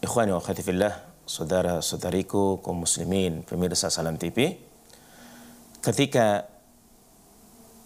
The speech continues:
ada masalah, Islam memberikan solusi terbaik. Itu wajib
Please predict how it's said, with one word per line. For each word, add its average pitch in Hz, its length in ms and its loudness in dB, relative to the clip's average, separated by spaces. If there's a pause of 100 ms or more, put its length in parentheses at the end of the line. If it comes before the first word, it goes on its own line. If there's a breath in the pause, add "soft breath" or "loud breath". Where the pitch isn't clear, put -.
(600)
ada 117 160 6
masalah, 110 640 2 (1300)
Islam 120 400 6
memberikan 104 480 0
solusi 98 400 -2
terbaik. 82 400 -6 (1040)
Itu 110 480 2
wajib 104 560 0